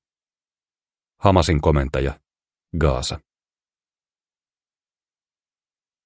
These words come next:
Seitsemästoista syyskuuta, Mekan vuosi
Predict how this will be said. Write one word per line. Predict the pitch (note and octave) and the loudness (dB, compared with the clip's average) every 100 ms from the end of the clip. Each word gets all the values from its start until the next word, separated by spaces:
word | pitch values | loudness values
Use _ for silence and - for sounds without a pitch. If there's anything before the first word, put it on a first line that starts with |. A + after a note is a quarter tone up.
| _ _ _ _ | _ _ _ _
Seitsemästoista | - A#2 A#2 - E2+ - E2 D2+ F2+ | -2 0 2 2 2 2 2 2 0
syyskuuta, | G#2 F2 - D2 C#2+ D2+ - _ _ _ _ _ _ | 2 2 0 0 0 -2 -4 _ _ _ _ _ _
Mekan | E2+ E2 D#2 D2 C#2 | 2 2 4 2 4
vuosi | D#2 D2 D2 D2+ | 4 4 2 -2